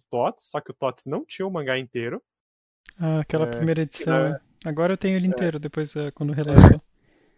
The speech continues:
Speaker 1: Ah, que a, sim, a J B C relançou, né?
Speaker 2: Uhum.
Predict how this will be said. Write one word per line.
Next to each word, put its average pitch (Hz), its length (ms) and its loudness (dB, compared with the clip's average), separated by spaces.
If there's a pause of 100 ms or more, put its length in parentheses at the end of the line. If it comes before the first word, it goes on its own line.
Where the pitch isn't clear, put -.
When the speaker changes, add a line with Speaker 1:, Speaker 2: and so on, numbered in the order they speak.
(120)
Speaker 1:
Ah, 123 300 -2
que - 100 -12
a, 113 460 -10 (1000)
sim, - 320 -16
a 120 120 -8
J 117 240 -8
B 117 100 -10
C 143 140 -6
relançou, 120 440 -8
né? 107 160 -10 (120)
Speaker 2:
Uhum. 147 360 0